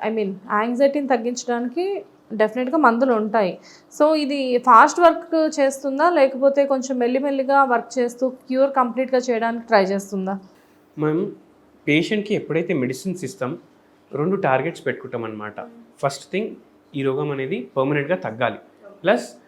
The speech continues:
Speaker 2: ఉన్న సిమ్టమ్స్ చాలా తొందరగా కంట్రోల్లో వచ్చేసేయాలనేసి. So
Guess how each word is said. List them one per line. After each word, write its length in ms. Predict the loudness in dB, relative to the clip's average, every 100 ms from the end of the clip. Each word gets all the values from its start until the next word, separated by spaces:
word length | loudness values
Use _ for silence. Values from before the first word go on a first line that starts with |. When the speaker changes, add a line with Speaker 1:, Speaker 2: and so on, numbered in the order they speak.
| _ _ _
Speaker 2:
ఉన్న 200 | 0 2
సిమ్టమ్స్ 600 | 4 2 0 0 0 -4 -16 _ _ _ _ _ -8
చాలా 260 | -2 0 2
తొందరగా 480 | 2 4 4 2
కంట్రోల్లో 480 | 0 -2 -4 -2 0
వచ్చేసేయాలనేసి. 840 | 0 -2 -4 -2 -2 -4 -12 -16 -20 _ -20 -20
So 60 | 0